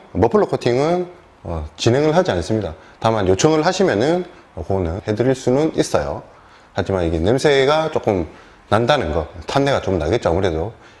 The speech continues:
열이 많이 받는 부위이기 때문에 그런 거는 조금 있고, 그래도,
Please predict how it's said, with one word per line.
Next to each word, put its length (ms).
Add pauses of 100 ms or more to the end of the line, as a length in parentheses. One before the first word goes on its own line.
(640)
열이 240
많이 380
받는 340
부위이기 380
때문에 640
그런 260
거는 280
조금 220
있고, 360
그래도, 440